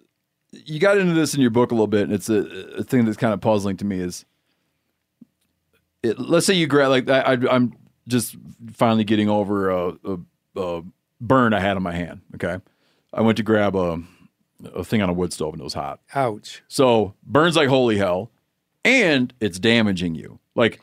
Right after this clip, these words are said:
Speaker 1: the pain is telling you that you are damaging your skin.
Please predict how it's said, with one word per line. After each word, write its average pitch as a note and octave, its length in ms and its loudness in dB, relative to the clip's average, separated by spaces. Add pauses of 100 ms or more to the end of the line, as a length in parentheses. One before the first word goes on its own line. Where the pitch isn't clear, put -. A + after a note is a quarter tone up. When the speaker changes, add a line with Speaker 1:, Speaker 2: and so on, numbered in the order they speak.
(120)
Speaker 1:
the - 100 0
pain G3+ 340 0
is E3 140 0
telling C#3+ 420 2
you G2 320 -4 (520)
that A2+ 460 2
you C3 440 2
are A#2 160 4
damaging A2 920 0
your G#2 180 0
skin. - 420 -4